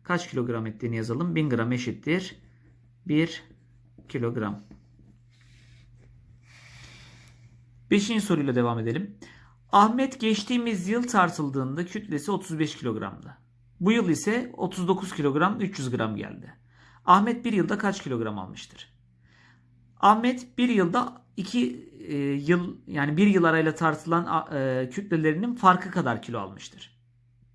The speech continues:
O halde ben otuz dokuz kilogram üç yüz gramdan otuz beş kilogramı çıkaracağım. Şimdi burada otuz dokuz kilogram üç yüz gram var.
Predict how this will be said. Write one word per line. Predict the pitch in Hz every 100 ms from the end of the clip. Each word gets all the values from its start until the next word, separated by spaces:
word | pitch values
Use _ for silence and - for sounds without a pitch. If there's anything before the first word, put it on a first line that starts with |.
| _ _ _ _ _ _ _ -
O | 220
halde | 196 170 175
ben | 185 185 - -
otuz | 190 180 175
dokuz | 202 214 -
kilogram | 170 147 147 151
üç | 185 185
yüz | 151 123
gramdan | 120 120 160 208 -
otuz | 170 - 170
beş | 175
kilogramı | - 127 120 156
çıkaracağım. | 196 - 120 110 170 - _ _ _ - - - - -
Şimdi | - 190 196
burada | 220 202 220 - - _ _ _ _ _ _ _ _ -
otuz | 175 190 185
dokuz | 202 220 208 - _ _ _ - -
kilogram | 160 131 123 135 202 - - _ _ -
üç | 190 185
yüz | 170 147
gram | 127 113 -
var. | - -